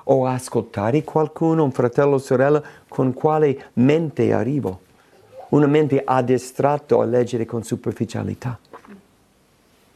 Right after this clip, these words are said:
E quando durante il giorno dovrei attingere nella mente a quello che ho letto nella mattina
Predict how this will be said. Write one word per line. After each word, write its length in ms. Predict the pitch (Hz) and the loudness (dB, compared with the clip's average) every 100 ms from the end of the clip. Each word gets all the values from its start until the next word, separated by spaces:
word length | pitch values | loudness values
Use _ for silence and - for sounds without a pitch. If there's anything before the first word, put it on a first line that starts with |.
| _ _ _ _ _ _ _ _ - - | _ _ _ _ _ _ _ _ -20 -2
E 200 | 170 156 | 0 0
quando 500 | - 202 254 269 220 | 0 2 2 4 4
durante 480 | 156 175 196 190 185 | 2 2 2 2 2
il 120 | 156 | 4
giorno 560 | 165 233 226 180 135 - - - _ _ | 4 4 4 2 0 -2 -18 -20 _ _
dovrei 680 | - 165 160 220 233 156 - - | 2 4 4 4 4 0 -10 -4
attingere 1040 | 156 151 - 202 240 240 240 214 180 160 147 | -2 -2 -2 2 4 4 4 4 4 2 4
nella 240 | 151 156 | 4 4
mente 600 | 151 175 226 220 165 135 - | 4 2 2 0 -2 -4 -2
a 160 | 143 | -2
quello 300 | 147 190 185 | 0 -2 -2
che 160 | 180 170 | 0 2
ho 40 | |
letto 340 | 143 170 - 156 | 4 2 2 0
nella 280 | 151 147 143 | 2 2 2
mattina 640 | 135 131 170 185 147 104 | -2 -4 -4 -2 -2 -6